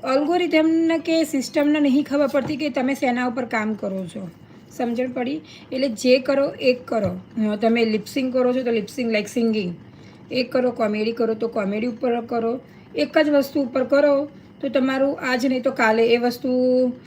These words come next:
એક વાયરલ થઈ ગયો તો તમે આપોઆપ વાયરલ થઈ જશો. તમારી વીડિયો, તમારા સબસ્ક્રાઈબર વધી જશે ઓટોમેટિક. એવું કે છે, બોલો. Please say my name. એ નામ હું દેવરાવું?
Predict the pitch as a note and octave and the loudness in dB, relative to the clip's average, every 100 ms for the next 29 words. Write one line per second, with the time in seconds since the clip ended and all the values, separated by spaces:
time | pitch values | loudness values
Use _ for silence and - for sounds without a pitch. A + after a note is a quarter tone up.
0 | - - C4+ C4 B3+ A#3 A3+ B3+ A#3+ B3 | -16 2 4 4 2 4 4 2 2 2
1 | D#4+ C4+ A3+ A#3 - - - C4 B3 A#3+ | 4 4 2 2 -4 -20 -8 -4 0 2
2 | B3 A3+ G3+ B3 A#3 A#3 - A#3+ A#3 A3+ | 2 0 0 0 2 0 0 0 2 2
3 | A3 G#3 G#3+ G3 G3 F3+ E3+ A#3+ A3 A#3 | 4 2 0 0 -2 -2 -4 -6 -2 0
4 | A3+ A#3 A3 G#3 A3 A3+ A#3+ A3+ A3+ A3 | 2 2 2 2 2 2 2 2 0 -2
5 | G#3+ - A3 G#3 G#3+ A3 G3+ G3+ G#3 G#3+ | -6 -4 -2 0 0 0 0 -2 -4 -4
6 | G3+ G3 G#3+ G3+ F3+ F#3+ - - - - | -2 -2 -2 -4 -4 -8 -10 -18 -20 -18
7 | - C#4 C4+ F#3 A#3 A3 - F#3+ G3 E3+ | -6 0 0 2 2 0 0 -4 -4 -4
8 | D3 - - - - - - - - - | -8 -18 -20 -20 -20 -20 -20 -20 -20 -20
9 | - - - - - - C4 C4+ A#3+ C4+ | -20 -20 -20 -20 -10 2 4 4 4 4
10 | B3 B3 A#3+ A#3+ A#3+ A3+ A3+ A3+ A#3+ A3+ | 6 6 4 4 4 4 4 4 4 2
11 | - - - - - - - - - - | -6 -20 -20 -20 -20 -20 -20 -20 -20 -20
12 | - - - - - - - - - - | -20 -20 -18 -18 -18 -18 -12 -12 -12 -18
13 | - - - - - - F#4 C4+ A3+ A#3+ | -20 -18 -18 -20 -16 -4 2 2 2 2
14 | F4 B3+ G3 F#3 G#3+ F#3+ F#3 | 2 4 4 2 0 -2 -2